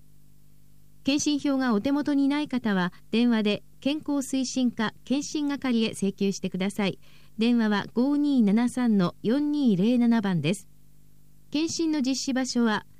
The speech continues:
六十四歳までの方が保健センター。この他に、区民健康センタ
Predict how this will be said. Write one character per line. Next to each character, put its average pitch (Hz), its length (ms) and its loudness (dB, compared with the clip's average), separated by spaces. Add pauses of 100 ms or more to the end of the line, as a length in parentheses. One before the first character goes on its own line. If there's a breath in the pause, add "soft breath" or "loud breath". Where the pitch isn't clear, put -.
(120)
六 208 240 0
十 311 180 -2
四 311 200 -4
歳 285 180 -2
ま 240 80 4
で 226 120 2
の 202 100 2
方 196 240 -2
が 185 180 0
保 165 120 -8
健 262 220 -2
セ 247 220 0
ン 220 60 4
タ 156 420 -2
ー。 - 540 -20
こ 254 80 2
の 285 100 2
他 269 220 -2
に、 220 220 4 (180)
区 226 100 2
民 285 180 2
健 285 260 -4
康 277 140 0
セ 262 160 -4
ン 254 120 -2
タ 185 320 -2